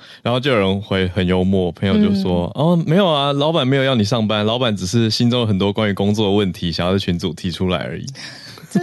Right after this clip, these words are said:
Speaker 2: 是什么变换抽象的概念？
Speaker 1: <laughs>
Speaker 2: 换句话说呢？
Speaker 1: 真的啊，我就觉得，啊，真是太，太尴尬了，这一题。
Speaker 2: 嗯，
Speaker 1: 所以
Speaker 2: 哎，你看，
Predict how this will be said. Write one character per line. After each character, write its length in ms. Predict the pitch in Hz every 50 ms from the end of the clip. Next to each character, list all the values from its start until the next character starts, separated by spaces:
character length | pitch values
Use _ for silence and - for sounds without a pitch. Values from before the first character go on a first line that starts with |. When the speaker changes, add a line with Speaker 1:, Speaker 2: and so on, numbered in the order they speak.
| 359
Speaker 2:
是 160 | - 370 370 349
什 180 | - - 339
么 180 | 320 330 320 285 - -
变 320 | 294 254 208 185 185 220
换 240 | 202 - - 233 202 185 415 381
抽 280 | - 226 202 202 208 -
象 260 | - 233 202 175 170
的 100 | 156 151
概 300 | - - 202 165 151 147
念？ 280 | 143 156 160 160 156 151
Speaker 1:
<laughs> 60 | - - - - 494 - - - 508 - - - - - - _ - - -
Speaker 2:
换 260 | - 359 330 269 226 220
句 240 | 277 294 269 240
话 340 | 247 226 254 254 233 202 196
说 320 | 196 - 196 190 185 190 190
呢？ 100 | 180 160 147 143 139 139 - - 180 247 220 208 196 196 208 190 -
Speaker 1:
真 260 | - 151 160 165 180
的 220 | - 180 160 156 151
啊， 200 | 143 143 143 147
我 100 | 143 135
就 100 | 147 170
觉 100 | 160 139
得， 80 | 127 104
啊， 200 | 120 120 117 98 - - - -
真 120 | - 117 123
是 60 | 120
太， 180 | 110 123 113 104
太 240 | 98 - - 117 95
尴 220 | 90 92 92 95
尬 220 | 90 101 90 85
了， 100 | - 80
这 120 | 85 87 85
一 40 | 87
题。 220 | - - - - - -
Speaker 2:
嗯， 80 | 160 160
Speaker 1:
所 80 | 101 98
以 340 | 98 101 104 - - -
Speaker 2:
哎， 20 | 262
你 160 | 226 226 202
看， 240 | 190 226 285 285